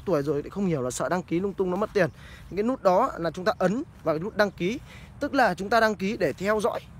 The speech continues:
theo dõi cái kênh này. Khi chúng tôi ra video mới thì bà con có thể, ờ, chúng ta nhận được thông báo và chúng ta vào xem video mới của chúng tôi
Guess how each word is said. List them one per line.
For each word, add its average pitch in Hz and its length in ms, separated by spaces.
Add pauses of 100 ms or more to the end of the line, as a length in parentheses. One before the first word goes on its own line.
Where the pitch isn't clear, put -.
(380)
theo 220 160
dõi 214 280
cái 240 140
kênh 247 200
này. 185 140
Khi 240 440
chúng 214 140
tôi 233 160
ra 220 160
video 214 300
mới 196 200
thì - 60
bà 170 140
con 175 200
có 190 80
thể, 127 200 (420)
ờ, 131 260
chúng 139 160
ta 156 760 (180)
nhận 180 180
được 175 120
thông 196 160
báo 180 140
và 202 60
chúng 175 160
ta 196 100
vào 160 120
xem 185 220
video 185 360 (320)
mới 185 180
của 269 80
chúng 175 140
tôi 202 160